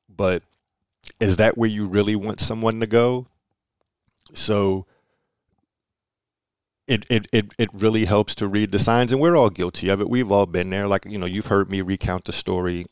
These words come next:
on my podcast before where, you know, I was at a Splash event and there was a, a, a couple that I was talking to, and, you know,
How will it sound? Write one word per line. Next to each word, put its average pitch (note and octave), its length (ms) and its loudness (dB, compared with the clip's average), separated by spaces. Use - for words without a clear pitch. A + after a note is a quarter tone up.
on F#2 140 -8
my G#2 120 -2
podcast C3+ 560 -2
before E2 500 -8
where, F2 420 -6
you G2+ 120 -10
know, F2 400 -4
I E2+ 120 -2
was F#2 200 -4
at F2+ 100 -4
a F2 40 -8
Splash F#2 440 -2
event F#2+ 440 -4
and F2 440 -10
there F2 140 -8
was F2+ 140 -6
a, F2 160 -6
a, E2+ 260 -8
a E2 100 -10
couple F#2 400 -4
that F2+ 140 -2
I F2+ 120 2
was F2 160 -8
talking F#2 380 -6
to, G2+ 320 -4
and, D#2+ 320 -12
you F#2 120 -14
know, E2+ 160 -6